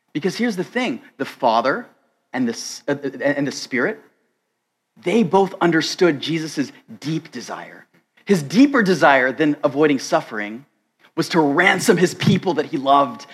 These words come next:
That's what He wanted, and He could only do that by going through the cross. That same Holy Spirit who knew the heart of Jesus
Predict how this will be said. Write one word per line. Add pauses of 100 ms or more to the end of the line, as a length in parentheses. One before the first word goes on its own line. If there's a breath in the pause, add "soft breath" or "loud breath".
(120 loud breath)
That's
what
He
wanted,
and
He
could
only
do
that
by
going
through
the
cross. (1600 soft breath)
That
same
Holy
Spirit (520)
who
knew
the
heart
of
Jesus